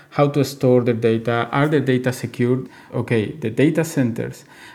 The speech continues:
are the facilities where all this information is stored, where the information is really saved, and not only the information, but also the application, the business applications that are being used in the day-by-day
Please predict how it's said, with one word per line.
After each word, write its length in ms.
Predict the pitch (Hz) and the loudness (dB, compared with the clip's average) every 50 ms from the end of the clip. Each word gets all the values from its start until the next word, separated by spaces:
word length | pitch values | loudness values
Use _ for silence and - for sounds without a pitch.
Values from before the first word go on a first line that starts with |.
| - | -4
are 120 | - 131 135 | 0 2 2
the 100 | 147 139 | 2 2
facilities 840 | 143 - 120 - - - 143 139 127 - - 117 123 156 160 - - - - - - - _ | 0 -2 -4 -2 0 0 2 2 2 0 0 -2 -4 -4 -6 -8 -14 -20 -20 -20 -20 -10 _
where 340 | - 127 120 123 123 - - | 0 2 2 2 0 -2 -2
all 240 | - 143 143 156 156 | 0 2 2 4 4
this 220 | 165 160 160 - | 4 2 2 0
information 920 | 160 147 147 - 127 113 117 123 131 135 - - 113 113 139 170 175 - - - - _ - | 0 -2 0 -2 -2 -2 0 0 0 -2 -2 -4 -4 -2 -2 -4 -4 -8 -12 -18 -20 _ -6
is 280 | - 131 - - 127 | -4 -4 -2 -4 -6
stored, 520 | - - - - 110 101 - - - - - _ _ _ _ _ _ _ _ _ _ _ - _ _ - - - | -8 -8 -4 -4 -4 -4 -4 -6 -12 -20 -20 _ _ _ _ _ _ _ _ _ _ _ -20 _ _ -20 -12 -2
where 280 | - 139 131 135 131 | 2 4 6 6 8
the 60 | 135 | 8
information 600 | 135 131 - - 139 135 147 156 151 - 180 170 | 6 6 4 2 4 4 4 4 2 0 0 2
is 200 | 151 143 135 131 135 | 2 2 2 2 2
really 320 | 131 135 131 135 135 127 | 2 2 2 2 0 0
saved, 580 | 123 - - 120 113 131 151 175 - - - - - - - - - - - - - - _ | -2 -6 -4 -2 0 0 0 0 -4 -8 -16 -20 -20 -20 -20 -20 -20 -20 -20 -20 -20 -18 _
and 560 | - 135 127 127 123 123 120 123 123 123 - - - - - - _ - | 0 2 4 4 4 4 4 4 2 2 -2 -6 -16 -20 -20 -12 _ 2
not 160 | 143 143 156 | 4 4 6
only 220 | 165 170 170 160 | 6 6 6 6
the 80 | 147 147 | 6 6
information, 580 | 143 139 - 127 117 123 135 135 - 180 165 | 4 4 4 2 2 4 2 2 0 0 0
but 120 | 147 127 127 | 0 0 0
also 260 | 131 127 - - 151 | 0 0 0 2 2
the 100 | 135 123 | 4 2
application, 680 | 117 117 - 123 113 - 117 113 113 - - 110 104 107 | 2 2 -2 -4 0 0 0 0 0 -2 -4 -4 -2 -2
the 80 | 110 | 0
business 420 | 110 127 135 139 151 151 143 - 143 | 0 0 2 2 2 2 0 0 -2
applications 640 | 131 - 127 117 - 120 127 123 - - 147 143 | -4 -4 -4 -4 -2 -2 -4 -2 0 0 2 2
that 160 | 135 127 127 123 | 2 2 2 0
are 120 | 123 120 | 0 2
being 280 | 117 123 123 123 120 113 | 2 2 0 0 0 0
used 420 | 117 120 120 131 135 - - - - - | 0 -2 -2 -2 -4 -6 -10 -18 -14 -6
in 200 | - 127 120 113 | -2 0 2 2
the 180 | 113 110 113 110 | 2 2 2 0
day-by-day 920 | 113 120 120 123 127 123 127 120 113 113 113 117 113 113 113 113 113 113 | 0 2 2 4 4 4 2 2 2 2 2 2 2 4 4 2 0 -2